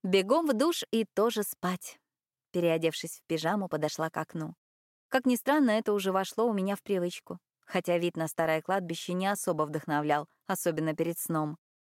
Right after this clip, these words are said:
В темноте безошибочно нашла, практически угадала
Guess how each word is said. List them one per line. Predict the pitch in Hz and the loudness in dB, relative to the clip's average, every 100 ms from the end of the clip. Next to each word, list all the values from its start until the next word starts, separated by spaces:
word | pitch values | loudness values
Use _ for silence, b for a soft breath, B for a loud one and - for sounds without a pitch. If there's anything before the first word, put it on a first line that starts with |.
| _ _ | _ _
В | - | 0
темноте | 240 233 220 339 | 2 4 2 0
безошибочно | 233 202 208 247 214 - 190 | 2 2 2 0 -2 -2 -2
нашла, | 185 175 - 240 262 - | 0 -2 0 -2 -2 -4
практически | 175 - 208 185 170 - - | -4 -2 -6 -6 -6 -4 -2
угадала | 190 165 156 156 220 202 | 0 2 2 2 2 0